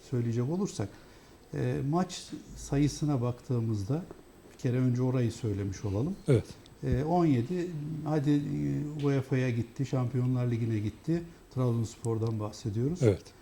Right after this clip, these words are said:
Speaker 1: E, yirmi beş maç toplam olduğunu düşünsek bile, yirmi beş maç, ha, ikişer saat oynanıyor. İkişer saatte gitmesi gelmesini koysan dört saat eder. Yirmi beş çarpı dört.
Speaker 2: Yüz.
Speaker 1: Yüz gün. Yani yüz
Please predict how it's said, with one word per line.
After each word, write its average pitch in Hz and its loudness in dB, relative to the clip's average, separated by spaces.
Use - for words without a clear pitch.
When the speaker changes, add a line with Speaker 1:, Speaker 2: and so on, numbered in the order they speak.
Speaker 1:
E, 143 -2
yirmi 196 0
beş - 0
maç 151 2
toplam 135 0
olduğunu 127 2
düşünsek 120 -2
bile, 98 0
yirmi 143 6
beş 156 2
maç, 139 -2
ha, 123 -6
ikişer - 0
saat 135 -2
oynanıyor. 123 2
İkişer 160 0
saatte 139 -2
gitmesi 131 -2
gelmesini 127 0
koysan 156 -2
dört 156 -2
saat 107 -4
eder. 110 -4
Yirmi 143 2
beş 151 0
çarpı 123 -2
dört. 180 0
Speaker 2:
Yüz. 104 -2
Speaker 1:
Yüz 135 0
gün. 117 -12
Yani 120 2
yüz 180 0